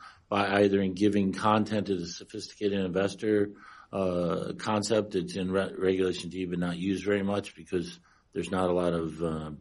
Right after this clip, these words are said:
bright line tests or ways for issuers to, to gauge whether someone's sophisticated, or otherwise change the definition of accredited investor?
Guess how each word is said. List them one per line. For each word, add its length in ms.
bright 200
line 240
tests 440
or 260
ways 320
for 380
issuers 540
to, 260
to 160
gauge 400
whether 200
someone's 400
sophisticated, 680
or 260
otherwise 520
change 500
the 80
definition 640
of 240
accredited 400
investor? 540